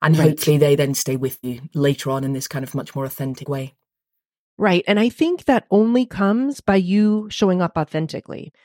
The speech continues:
Speaker 2: So by you saying, "I can't attend this event because it's really hard for me and I need to take care of myself," you're giving them a chance to be there and hear you and see you and support you and understand you. But if you just say,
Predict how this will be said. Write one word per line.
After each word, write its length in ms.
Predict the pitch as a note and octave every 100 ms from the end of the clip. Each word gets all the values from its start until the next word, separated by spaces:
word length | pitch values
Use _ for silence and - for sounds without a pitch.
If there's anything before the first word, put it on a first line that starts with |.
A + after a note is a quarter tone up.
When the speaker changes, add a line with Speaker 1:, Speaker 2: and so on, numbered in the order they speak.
| _ _ D#3+
Speaker 2:
So 140 | G3
by 180 | F3 E3+
you 280 | F3 G#3 A#3
saying, 540 | G#3 F#3 D#3+ D3+ D3+ -
"I 140 | D#3+ E3
can't 340 | - G#3+ A3
attend 300 | G3 - E3+
this 160 | D#3+ D#3
event 320 | D3+ C#3+ D3
because 260 | D#3 D#3+
it's 160 | D#3 -
really 380 | D3+ D3+ D#3+ D#3
hard 320 | C#3 C#3+ D3
for 140 | -
me 340 | C#3+ A#2+ B2 - _ _ _ -
and 140 | D#3
I 80 | D3
need 200 | D3+ C#3+
to 80 | D3
take 180 | D#3
care 160 | - D3
of 100 | C3+
myself," 540 | C3+ C3+ - - - - -
you're 240 | F#3 C4
giving 400 | G#3+ A3+ A#3 A#3
them 160 | G3+ F3+
a 60 |
chance 600 | D#3+ - E3+ D#3+ A3 - -
to 180 | - F3+
be 180 | E3+ E3+
there 220 | E3 D#3+
and 100 | D#3
hear 280 | D3 - E3+
you 220 | E3 E3
and 160 | D#3 C#3
see 180 | - E3+
you 220 | D#3 D#3
and 140 | C#3
support 360 | D3 C#3+ D#3 D#3
you 120 | D3+
and 100 | C#3
understand 640 | C3+ C3 C3 - A#2+ A#2
you. 240 | A#2+ B2 C#3+ _ _
But 120 | - F3
if 120 | -
you 160 | G3
just 220 | G3+ F3 -
say, 480 | F#3 E3 D#3+ D#3